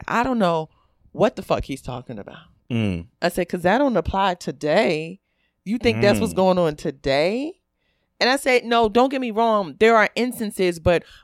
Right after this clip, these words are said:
Speaker 1: women comics in general are not being preyed upon." You know what
Speaker 2: Mm.
Speaker 1: I'm
Speaker 2: Are they
Speaker 1: saying?
Speaker 2: not?
Speaker 1: What I'm
Speaker 2: I
Speaker 1: saying
Speaker 2: don't, I don't know.
Speaker 1: I'm saying
Speaker 2: Right.
Speaker 1: to the point where if, if, if you look at the women who are,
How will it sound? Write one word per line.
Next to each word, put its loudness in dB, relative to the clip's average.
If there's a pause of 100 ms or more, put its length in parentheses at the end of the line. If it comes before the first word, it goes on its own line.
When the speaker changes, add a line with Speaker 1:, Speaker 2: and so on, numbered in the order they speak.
(140)
Speaker 1:
women 0
comics -4
in -8
general 0
are 0
not -2
being -8
preyed -2
upon." -8 (640)
You 4
know 6
what 0
Speaker 2:
Mm. -12
Speaker 1:
I'm 4
Speaker 2:
Are 8
they 6
Speaker 1:
saying? 4
Speaker 2:
not? 0 (720)
Speaker 1:
What 4
I'm 2
Speaker 2:
I -6
Speaker 1:
saying 8
Speaker 2:
don't, 6
I 6
don't 0
know. 2 (640)
Speaker 1:
I'm 2
saying 2
Speaker 2:
Right. 0
Speaker 1:
to 2
the 4
point 0
where 4 (100)
if, 2 (180)
if, 2 (920)
if 0
you 2
look 2
at -4
the 0
women 0
who 0
are, 2